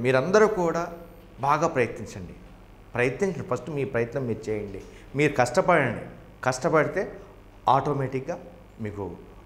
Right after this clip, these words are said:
ఉద్యోగం వస్తుంది, మంచి జరుగుతుంది. పాజిటివ్ వేలో ఉంది, ఉ-, ఉండండి. పాజిటివ్ దృక్పథాన్ని పెంపొందించుకోండి, పెంపొందించుకోండి. అప్పుడు మాత్రమే మరి మీరు, మీరు త్వరగా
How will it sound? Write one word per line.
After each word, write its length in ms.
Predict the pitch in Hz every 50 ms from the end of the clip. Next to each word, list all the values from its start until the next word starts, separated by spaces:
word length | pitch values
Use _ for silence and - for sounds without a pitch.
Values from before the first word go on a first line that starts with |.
| - - - - 117
ఉద్యోగం 360 | 110 104 131 131 120 123 110 101 87
వస్తుంది, 340 | - - 82 85 85 90 85 76 85 104
మంచి 220 | 117 143 143 160 139 123
జరుగుతుంది. 300 | 120 - 92 - - - - - - - - - - - - - - - - - - - - - - - - - - - -
పాజిటివ్ 400 | 139 160 165 165 - - 214 190
వేలో 180 | 190 170 151 139 127
ఉంది, 180 | 120 104 90 90 - - - - 120
ఉ-, 140 | 127 143 139 131 127
ఉండండి. 280 | 143 143 139 131 98 87 - - - - - - - - - - -
పాజిటివ్ 420 | 151 156 175 175 - - 220 208 196 139 156
దృక్పథాన్ని 460 | 160 - - 165 151 160 156 147 139 -
పెంపొందించుకోండి, 720 | 131 - - 143 135 135 127 - - - 120 104 95 107 - - - - - -
పెంపొందించుకోండి. 680 | 127 123 117 143 135 131 117 - - 107 95 87 87 - - - - - - - - - - 113
అప్పుడు 220 | - - 139 139 135 131
మాత్రమే 380 | 123 127 127 127 131 156 202 - - - - - - - - - - - - - - 113
మరి 160 | 104 104 95 90 87 113
మీరు, 180 | 110 110 110 104 92 87 - - 120
మీరు 160 | 113 113 104 95 - -
త్వరగా 280 | 139 165 196 208 202